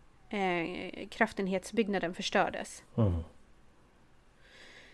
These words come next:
Speaker 1: Men det man tror hände då var ju att det blev en ångexplosion. För att det blev ju så varmt.
Speaker 2: Mm.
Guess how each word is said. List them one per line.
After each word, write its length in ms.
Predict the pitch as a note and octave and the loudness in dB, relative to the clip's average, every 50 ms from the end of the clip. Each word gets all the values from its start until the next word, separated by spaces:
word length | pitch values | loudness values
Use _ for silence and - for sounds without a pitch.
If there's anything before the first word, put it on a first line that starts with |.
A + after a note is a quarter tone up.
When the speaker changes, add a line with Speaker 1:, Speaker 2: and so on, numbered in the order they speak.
| - - - - - - - - - - | -20 -20 -20 -20 -20 -20 -20 -20 -20 -2
Speaker 1:
Men 240 | - A3+ A#3 B3 B3+ | 4 8 10 10 12
det 120 | B3+ C4 B3 | 12 12 12
man 200 | B3+ C4 C4 C4 | 12 8 8 6
tror 440 | - - C#4+ D4 D4 C#4 C4+ C4 | 8 10 12 12 12 12 12 12
hände 500 | A#3+ A3 A#3 C4+ A#3+ A3 G#3+ G#3+ A3 B3 | 10 10 10 8 8 8 6 8 8 8
då 240 | A3 G#3 F#3+ F#3 F#3 | 8 8 8 8 8
var 220 | F#3 G3 G3 F#3+ F#3 | 8 8 10 10 10
ju 80 | F#3 | 8
att 120 | F#3 F#3+ - | 8 6 4
det 80 | G3 | 2
blev 180 | F#3 F#3+ F#3+ F#3 | 4 6 4 4
en 80 | F#3 - | 6 6
ångexplosion. 1080 | - A3 G#3+ G#3 G3 F#3+ F#3+ - - - - A3+ - - C4+ G#3 - G#3+ A3 A3+ A3+ - - - - - - | 6 6 6 6 4 2 0 0 -2 -2 -2 0 6 8 8 8 8 4 2 2 0 -2 -8 -20 -20 -12 -12
För 80 | - - | -8 -8
att 40 | |
det 60 | - G3 | -4 0
blev 160 | G#3 G#3 G3+ | 2 2 4
ju 60 | G#3 | 2
så 140 | G3+ - G#3 | 2 6 10
varmt. 460 | A3+ G#3+ F3 - G3+ A3 G#3+ - - | 10 10 10 10 4 0 0 4 4
Speaker 2:
Mm. 200 | A#2 G#2+ G2 F2 | 6 6 6 4